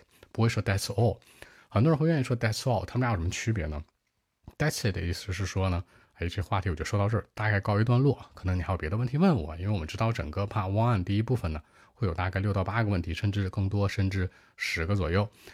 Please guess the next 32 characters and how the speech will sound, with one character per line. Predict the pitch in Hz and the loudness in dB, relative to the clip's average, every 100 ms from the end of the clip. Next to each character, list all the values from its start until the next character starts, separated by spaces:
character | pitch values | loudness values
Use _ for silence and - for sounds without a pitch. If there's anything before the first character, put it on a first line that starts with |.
| - | -12
那 | - 123 | -4 0
这 | 139 | 2
个 | 139 | 2
时 | 120 | 0
候 | 95 98 | 0 0
呢， | 95 | 2
你 | 107 | 4
每 | 98 | 2
个 | 78 | 0
话 | 104 | -4
题 | 95 | -2
之 | 92 | 0
间 | 98 | 0
都 | 98 | -2
是 | 101 | -2
“that's | 104 92 | -2 -4
all”， | - 98 82 - | -2 -2 -2 -4
言 | 87 | -2
外 | 90 101 | 2 2
之 | 90 | 2
意 | 82 | -2
是 | |
什 | 82 73 | -2 -6
么 | |
呢？ | 73 78 | -6 -4
就 | 90 | -4
是 | 98 | -4
我 | 87 | -2
不 | 98 | -2
想 | 92 | -2
答 | 78 73 | -4 -2
了。 | 90 | -4